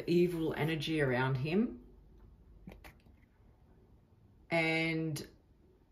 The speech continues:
I feel like this card is saying that the waters were rough,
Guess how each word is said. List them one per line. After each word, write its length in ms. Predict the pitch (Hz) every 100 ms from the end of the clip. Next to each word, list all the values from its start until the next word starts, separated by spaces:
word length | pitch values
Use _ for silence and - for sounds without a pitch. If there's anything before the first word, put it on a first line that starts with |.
| _ _ _ _ - _ _ _ _ - - _
I 300 | 165 175 185
feel 360 | 202 - 180 170
like 560 | 156 156 151 135 151 -
this 160 | 151
card 300 | - 156 147
is 140 | 143 135
saying 760 | - 143 139 - 139 196 247 - - - - - - - - - - - - - - - - - - - -
that 440 | 175 156 - - - - - - - - - - - - - - - - - - - - _ - - - - - - - - - - - - - - - -
the 80 |
waters 460 | 160 170 202 220 190
were 180 | 160 156
rough, 800 | 143 165 139 170 190 - -